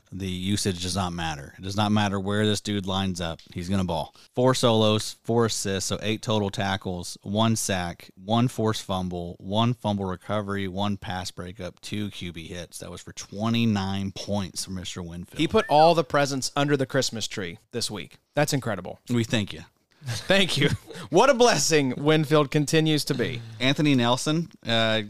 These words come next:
Speaker 1: edge guy there in Tampa Bay, he had a nice little start, seventeen point eight five points, three total tackles, one T F L, one sack, three Q B hits.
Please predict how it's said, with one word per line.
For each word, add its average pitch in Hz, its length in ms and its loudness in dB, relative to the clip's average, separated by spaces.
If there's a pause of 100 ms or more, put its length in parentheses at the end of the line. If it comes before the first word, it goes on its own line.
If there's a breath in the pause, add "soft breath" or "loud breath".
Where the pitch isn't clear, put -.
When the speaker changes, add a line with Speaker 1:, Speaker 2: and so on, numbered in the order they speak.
(100)
Speaker 1:
edge 110 260 -2
guy 120 240 2
there 123 540 0
in 120 140 -2
Tampa 127 240 -2
Bay, 123 160 0
he 127 120 -2
had 110 140 0
a 117 40 -2
nice 113 320 -2
little 117 200 -4
start, 120 420 -2
seventeen 113 540 -2
point 110 220 -6
eight 107 140 -4
five 107 300 -4
points, 127 400 -4
three 117 200 -6
total 113 220 -2
tackles, 107 460 -4
one 107 160 0
T 110 180 -4
F 107 140 -8
L, 110 280 -4
one 107 360 -4
sack, 107 440 -2
three 107 320 -8
Q 104 260 -10
B 92 180 -10
hits. 127 460 -2